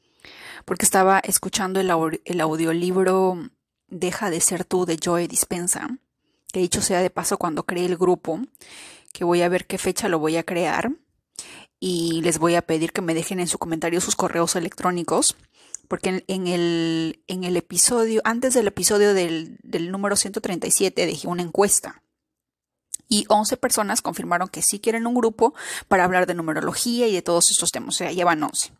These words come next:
A esos once, antes que nada, les agradezco de todo corazón, y más que nada, agradézcanse a ustedes mismos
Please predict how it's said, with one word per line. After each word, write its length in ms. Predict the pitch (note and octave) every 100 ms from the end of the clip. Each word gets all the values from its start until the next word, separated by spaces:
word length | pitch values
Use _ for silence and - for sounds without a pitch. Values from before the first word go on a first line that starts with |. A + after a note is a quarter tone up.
| _ _ _ - - - -
A 160 | - A3+
esos 400 | D#4 - G4+ -
once, 320 | C4 B3+ C#4 -
antes 240 | G#3+ -
que 80 | A3
nada, 340 | G3 G3 F#3+
les 220 | D4+ - F3+
agradezco 640 | E3+ E3+ F3+ - C#4+ A4 -
de 100 | E3+
todo 220 | F3+ F#3
corazón, 580 | F#3 F3 - E3+ A3+ - _ - - - -
y 100 | G3
más 180 | G#3 -
que 80 |
nada, 220 | A#3 G#3+ A3
agradézcanse 920 | F#3 F#3 F3 F3+ G3+ - G#3+ A#3+ -
a 100 | E3+
ustedes 600 | F3 - G3+ G3 G3+ G#3+
mismos 580 | G3 G3+ F#3 F3+ D4+